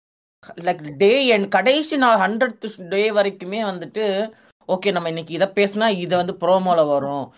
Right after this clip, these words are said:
இது வந்து இந்த, அந்த ஒன் ஹவர் எடிட்ல இது வந்துரும்", இந்த ஒரு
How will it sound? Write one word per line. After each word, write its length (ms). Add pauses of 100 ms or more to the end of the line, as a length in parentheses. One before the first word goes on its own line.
(140)
இது 260
வந்து 280
இந்த, 220
அந்த 160
ஒன் 140
ஹவர் 280
எடிட்ல 320
இது 200
வந்துரும்", 380 (400)
இந்த 320
ஒரு 200